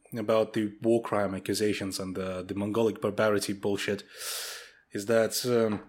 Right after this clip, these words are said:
obviously the majority of all f-, combat troops in Ukraine are still ethnically Russian. But, uh, what the observers are doing, they're basically doing this fucking,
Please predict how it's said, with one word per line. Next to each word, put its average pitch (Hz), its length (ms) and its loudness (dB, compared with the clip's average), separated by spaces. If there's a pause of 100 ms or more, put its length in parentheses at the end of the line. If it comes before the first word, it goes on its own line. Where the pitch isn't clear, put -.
(1300)
obviously 131 480 6
the 123 100 6
majority 127 600 6
of 110 180 4
all 127 120 8
f-, - 320 -12 (640)
combat 127 280 2
troops - 420 2
in 117 160 -2
Ukraine 117 360 4
are 104 80 0
still 117 360 4
ethnically 117 640 -2
Russian. 104 480 0 (2250)
But, 123 360 4
uh, 113 320 8 (680)
what 120 260 2
the 120 240 4
observers 123 520 8
are 110 100 8
doing, 117 360 6
they're 107 120 4
basically 120 380 4
doing 113 260 4
this 107 140 2
fucking, 110 480 0